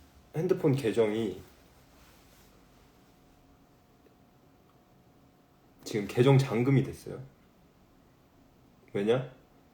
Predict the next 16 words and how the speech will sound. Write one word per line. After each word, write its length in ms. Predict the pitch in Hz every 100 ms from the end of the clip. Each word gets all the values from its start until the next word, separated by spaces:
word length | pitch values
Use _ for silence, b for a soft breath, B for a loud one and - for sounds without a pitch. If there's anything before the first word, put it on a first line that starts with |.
| _ _
비밀번호를 540 | - 127 127 117 104
까먹었거든요. 640 | 101 147 156 120 - 90 90 - - - _ _ _ _
그래서 420 | - - 127 -
세 160 | - 156
번 140 | 156
틀려서 520 | - 139 117 151 175 b b b b _
계정 220 | 120 127
잠금이 380 | 123 110 120 101
됐습니다. 420 | 90 - 95 - - -
일단 180 | - -
제가 180 | 95 104
설명을 380 | - 170 185 135
해드릴게요. 420 | 131 101 - - - - - _ _
계정 220 | - 117 120
잠금이 340 | 104 110 107
됐어요. 380 | - 87 101